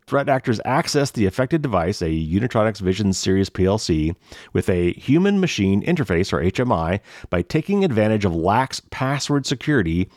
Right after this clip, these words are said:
and being publicly accessible over the internet. With P L Cs being used in the W W S sector to monitor various stages and processes of water and wastewater treatment,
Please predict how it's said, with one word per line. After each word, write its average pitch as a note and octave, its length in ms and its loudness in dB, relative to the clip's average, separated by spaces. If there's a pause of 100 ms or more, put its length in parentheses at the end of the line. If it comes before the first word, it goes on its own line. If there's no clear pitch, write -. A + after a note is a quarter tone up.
(180)
and E2+ 160 0
being F2+ 240 2
publicly D#3 420 -2
accessible D#3+ 720 0
over D#3 260 2
the D#3 280 0
internet. C#3+ 500 0 (560)
With - 200 0
P G3+ 100 2
L A3 140 4
Cs D#3 260 2
being C3 260 2
used B2+ 380 4
in G2 80 2
the F2+ 160 4
W G2 260 2
W A#2 300 2
S G#2+ 140 2
sector F#2+ 280 -2
to F2 140 -2
monitor F#2 400 0
various G#2+ 400 2
stages B2+ 340 0
and G#2 140 0
processes A#2+ 560 -2
of D#2+ 100 -2
water G2+ 380 2
and E2+ 160 -2
wastewater A2+ 500 0
treatment, - 460 -4